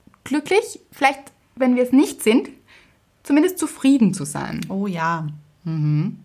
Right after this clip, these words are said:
Speaker 1: Lena hat auf jeden Fall weitergeschrieben, "Danke für die tollen Momente, die einem das Buch beschert.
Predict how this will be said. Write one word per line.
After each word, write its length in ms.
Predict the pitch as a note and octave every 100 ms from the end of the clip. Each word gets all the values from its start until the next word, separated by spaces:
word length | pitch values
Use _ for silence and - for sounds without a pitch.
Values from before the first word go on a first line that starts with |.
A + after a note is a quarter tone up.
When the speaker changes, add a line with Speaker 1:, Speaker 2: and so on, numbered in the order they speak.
| _ _ _
Speaker 1:
Lena 420 | - C4 F4 C4 C#4
hat 140 | B3
auf 80 | A#3+
jeden 140 | A3
Fall 140 | G#3+ G#3
weitergeschrieben, 840 | A#3 A#3 G3 - G3 G3 A3+ - - - -
"Danke 280 | A3 C4+ E4
für 120 | -
die 100 | A#3+
tollen 320 | - A3+ A3
Momente, 480 | A3 G3+ F#3 F#3+ G#3
die 160 | G#3 -
einem 160 | G3+
das 160 | F#3+ F3+
Buch 240 | - G3+
beschert. 520 | F#3+ G3 - E3 D#3